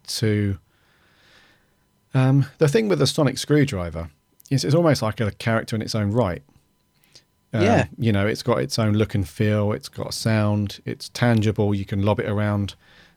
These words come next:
Speaker 1: and actually do, you know, because it's, because in a way it's like a Swiss Army knife
Speaker 2: Mm.
Speaker 1: kind of thing. It's actually, you know, you hold it and use it as you would a tool,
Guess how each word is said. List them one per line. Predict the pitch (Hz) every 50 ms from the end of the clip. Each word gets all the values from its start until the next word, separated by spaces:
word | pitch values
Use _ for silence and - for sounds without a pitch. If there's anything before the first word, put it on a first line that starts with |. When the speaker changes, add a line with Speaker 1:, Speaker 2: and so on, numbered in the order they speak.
| -
Speaker 1:
and | - 117 110
actually | 113 - - 113 101
do, | - - - 113 107 104 104 101 98 - _ _ _ _ _ _ _ _ _ _
you | - 135
know, | 117 101 98
because | - 139 139 - 175 147 143
it's, | 139 - - - - - _ _ _ _ _ _ _ _ _ - - - - - - _ _ _ _ _ _
because | - 127 - 160 151 143
in | 147 135
a | 120
way | 117 143 143 127 98
it's | 95 - - -
like | 101 98 -
a | 101
Swiss | - - - 107 - -
Army | 110 113 110 98 95
knife | 90 82 - - - - - _ _ _ _ _ _ _ _ _ _ -
Speaker 2:
Mm. | 143 123 110 104 113
Speaker 1:
kind | - - 120 107 98
of | 98
thing. | - - 123 104 90 92
It's | 104 - -
actually, | - - - - - 107 101 98 98 - _ _ _ _ _ _ _ _ _ _
you | - 120 110
know, | 98 92
you | 95 98 107 98
hold | 85 113 117 113 104 107
it | 95 95
and | 101 104
use | 101 113 117 104 -
it | 104 104
as | 107 101 95
you | 98 104
would | 98 107 98
a | 104 98
tool, | - - - 170 131 92 85 80 73